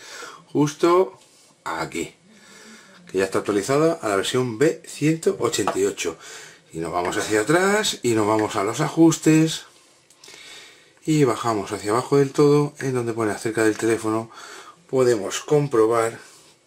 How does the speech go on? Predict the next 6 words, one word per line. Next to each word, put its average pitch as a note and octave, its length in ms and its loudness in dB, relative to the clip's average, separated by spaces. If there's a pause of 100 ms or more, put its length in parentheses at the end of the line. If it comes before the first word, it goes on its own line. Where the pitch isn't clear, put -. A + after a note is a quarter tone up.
(140)
cómo, C3 420 0 (120)
eh, E2+ 840 -6
es - 380 0
el E2+ 240 -6
mismo F#2 300 -4
modelo. C#3+ 440 2